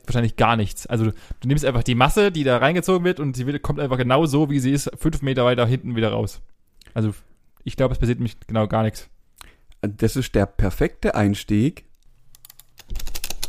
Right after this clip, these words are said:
Speaker 2: Klick der Woche. Denn Benjamin,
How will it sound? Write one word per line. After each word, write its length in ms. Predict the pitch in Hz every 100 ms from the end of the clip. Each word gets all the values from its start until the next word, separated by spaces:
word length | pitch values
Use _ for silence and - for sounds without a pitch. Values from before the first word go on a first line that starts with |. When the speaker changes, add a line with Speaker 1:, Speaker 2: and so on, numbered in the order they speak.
| - - - - - - - - - - - - - -
Speaker 2:
Klick 340 | - - -
der 200 | 104 127
Woche. 400 | 156 127 - 90 - - - _ _ - 101
Denn 160 | 95
Benjamin, 560 | 95 123 117 95 95